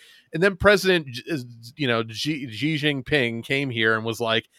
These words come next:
"Hey, I'm gonna go visit Texas and acknowledge their sovereignty as a country." You know, despite the fact that me and you are these, like, you know, tense trading partners, I'm gonna go acknowledge your fucking breakaway rogue state that you're probably gonna have to go to war with,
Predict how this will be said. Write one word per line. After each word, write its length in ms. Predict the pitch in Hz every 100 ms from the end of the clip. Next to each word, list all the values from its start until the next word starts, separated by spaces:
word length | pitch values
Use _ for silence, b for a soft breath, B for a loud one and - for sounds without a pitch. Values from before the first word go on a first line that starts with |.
| b b -
"Hey, 220 | 202 156
I'm 120 | 180
gonna 100 | 247
go 120 | 226
visit 420 | 156 123 165 208 -
Texas 460 | 135 - 139 120
and 100 | 120
acknowledge 520 | 120 120 123 131 120
their 140 | 117 120
sovereignty 640 | - 135 139 127 113 113
as 100 | 110
a 40 | 113
country." 640 | - 226 - 117 113 110 _ _ _ _ _
You 100 | 139
know, 240 | 135 110 107 131
despite 380 | 165 - 285
the 80 | 262
fact 240 | - 233 -
that 100 | 170
me 160 | 185
and 80 | 180
you 180 | 165 156
are 160 | 135
these, 300 | 120 123 120
like, 220 | 131 120 -
you 80 | 139
know, 120 | 117 107
tense 380 | - 147 147 -
trading 420 | - 175 175 139
partners, 480 | 127 113 107 113 - b b -
I'm 80 | 190
gonna 120 | 233
go 200 | 202 185
acknowledge 680 | 143 143 156 151 131 117 -
your 220 | 131 127
fucking 480 | - 143 - 127 123
breakaway 600 | 113 113 151 151 135 135
rogue 380 | 120 123 131 131
state 280 | - 127 -
that 60 |
you're 120 | 113
probably 340 | - - 123 123
gonna 100 | 120
have 80 | 117
to 60 | 117
go 120 | 117
to 60 |
war 300 | 110 117 135
with, 380 | 123 107 110 -